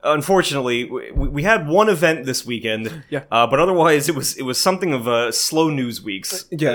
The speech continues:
Speaker 1: uh, for the most part.
Speaker 2: And
Speaker 1: Uh,
Speaker 2: unfortunately, that event will tie into, like, the next ten weeks where I'll have slow news, so I'll be expecting you to bring a lot to the table. <laughs>
Speaker 1: No, I can certainly bring a lot.
Speaker 2: Mm-hmm.
Speaker 1: Um, uh,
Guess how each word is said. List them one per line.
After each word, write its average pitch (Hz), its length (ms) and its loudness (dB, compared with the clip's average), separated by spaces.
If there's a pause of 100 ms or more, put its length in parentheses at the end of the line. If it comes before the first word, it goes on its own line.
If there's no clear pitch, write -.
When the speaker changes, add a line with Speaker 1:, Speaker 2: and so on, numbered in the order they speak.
Speaker 1:
uh, - 40 -8
for - 160 -6
the 139 80 0
most 135 320 2
part. 101 260 -4
Speaker 2:
And 143 300 2
Speaker 1:
Uh, 160 60 0
Speaker 2:
unfortunately, 156 560 0
that 151 240 6
event 151 420 2
will 147 120 -2
tie 135 260 0
into, 143 300 0
like, 139 220 -2
the 151 100 2
next 143 380 0
ten 151 280 2
weeks 156 400 0
where 143 120 2
I'll 143 120 2
have 156 200 0
slow 165 360 6
news, 170 420 4
so - 400 0
I'll 151 120 6
be 156 140 6
expecting 165 500 0
you 170 100 2
to 170 80 4
bring 160 240 4
a 147 80 0
lot 240 280 6
to 302 80 0
the 359 60 -2
table. 196 720 8
<laughs> 196 80 4
Speaker 1:
No, 190 60 10
I 220 100 10
can 220 120 -4
certainly 220 280 0
bring 120 200 -4
a - 20 -6
lot. 107 360 -6
Speaker 2:
Mm-hmm. - 20 -2
Speaker 1:
Um, 123 500 2 (100)
uh, 107 80 -4